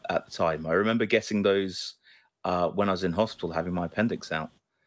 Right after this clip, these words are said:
So, uh, so yeah, so I have a very specific memory of reading those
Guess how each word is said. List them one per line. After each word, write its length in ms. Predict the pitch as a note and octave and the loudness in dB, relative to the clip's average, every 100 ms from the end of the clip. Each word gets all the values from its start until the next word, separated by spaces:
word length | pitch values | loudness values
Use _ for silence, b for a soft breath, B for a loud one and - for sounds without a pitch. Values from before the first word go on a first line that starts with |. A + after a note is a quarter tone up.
| _ _ | _ _
So, 420 | - - F2 F2 F#2 | -8 0 2 4 2
uh, 400 | F2+ F2+ F2 - | 4 2 2 -2
so 240 | - G2 F2+ | 0 2 2
yeah, 260 | F2+ F#2+ | 2 0
so 200 | - F#2 | 2 2
I 80 | F#2+ | 4
have 140 | F#2+ | 2
a 60 | F2+ | 0
very 200 | F2+ G#2+ | 2 2
specific 440 | - - - - - | 0 -4 2 2 2
memory 240 | F#2+ E2+ E2+ | 0 0 0
of 100 | G2 | 2
reading 280 | F#2+ F#2 F2+ | 0 0 0
those 380 | F2+ E2+ - | -2 -4 -10